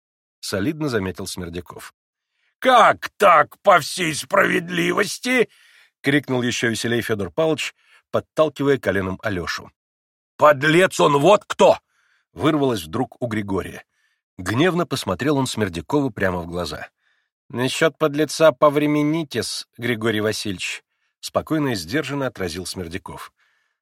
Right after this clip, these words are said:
«А лучше рассудите сами, что раз я попал к мучителям рода христианского в плен,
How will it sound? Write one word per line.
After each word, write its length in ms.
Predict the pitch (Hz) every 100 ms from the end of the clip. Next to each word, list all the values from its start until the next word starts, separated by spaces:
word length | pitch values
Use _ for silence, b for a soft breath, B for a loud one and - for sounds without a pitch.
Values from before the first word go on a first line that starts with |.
| _
«А 120 | 139
лучше 300 | 160 170 185
рассудите 640 | 170 - - 160 196 - 147
сами, 380 | - 151 135
что 180 | 123 -
раз 200 | 139 135
я 100 | 143
попал 380 | 123 127 143 139
к 80 | -
мучителям 640 | 123 123 147 135 131 113
рода 280 | 117 151 131
христианского 760 | - 113 - 123 123 - 113 104
в 100 | -
плен, 380 | 127 139 160